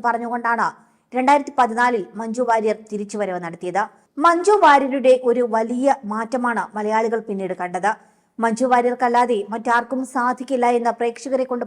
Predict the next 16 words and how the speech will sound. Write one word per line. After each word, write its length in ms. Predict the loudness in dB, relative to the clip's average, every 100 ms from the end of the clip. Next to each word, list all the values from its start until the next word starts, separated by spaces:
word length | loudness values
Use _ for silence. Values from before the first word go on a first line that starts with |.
| -2
പറയിപ്പിക്കുന്ന 580 | -2 -2 -6 -8 -6
വിധത്തിലുള്ള 720 | -4 -6 -6 -4 0 2 2 -2 _ _
അഭിനയവും 720 | 2 2 2 0 2 2 0 -2
ലുക്കുമാണിപ്പോൾ 840 | -4 -4 -2 -2 -2 0 0 0 0
കാഴ്ചവെക്കുന്നത്. 760 | 0 0 -4 -6 -6 -2 -2 -2 _ _ -2
മലയാളത്തിലും 720 | 4 6 8 6 4 2 4 4
തമിഴകത്തും 540 | 4 4 2 2 0
മാത്രമല്ല, 600 | 2 0 0 0 2 2 2
ബോളിവുഡിലും 680 | 2 2 0 -4 0 0
മഞ്ജു 260 | 0 -6 -6
ഇപ്പോൾ 380 | -8 -2 0 0
സജീവമാവുകയാണ്. 1120 | -4 -8 -6 -6 -4 -4 -6 -6 -4 -2 0 -2 _ _ _ -4
ധനുഷ്, 360 | -2 -2 -2
അജിത്ത് 560 | -2 0 0 -2 -4 -2
തുടങ്ങിയവർക്കൊപ്പമൊക്കെ 920 | -2 -4 -4 -4 -4 -4 -4 -4 0
അഭിനയിച്ച് 480 | 0 0 -6 -6 -6